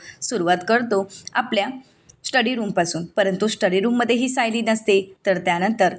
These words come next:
अर्जुन आता बाहेर सगळीकडे सायलीला शोधून येतो. सायलीच्या काळजीने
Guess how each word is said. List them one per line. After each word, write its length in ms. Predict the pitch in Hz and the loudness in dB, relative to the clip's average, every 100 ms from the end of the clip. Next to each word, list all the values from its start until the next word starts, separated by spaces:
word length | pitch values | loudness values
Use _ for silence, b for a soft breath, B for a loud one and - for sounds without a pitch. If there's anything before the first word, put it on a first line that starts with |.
| - - | -8 -2
अर्जुन 380 | 202 - 247 | -2 0 0
आता 280 | 262 - 160 - B B | 2 2 0 0 B B
बाहेर 320 | 214 214 247 | 0 0 -2
सगळीकडे 680 | 247 - 185 233 240 254 247 | -4 -4 0 2 2 2 2
सायलीला 440 | 247 208 180 196 226 | 2 0 0 0 0
शोधून 380 | - 185 185 202 | 0 -2 0 -2
येतो. 280 | 190 165 170 B B | 0 -2 -6 B B
सायलीच्या 560 | - 220 165 180 190 226 233 | -4 -2 0 -2 0 -2 0
काळजीने 480 | 214 180 170 247 240 | 0 2 4 4 4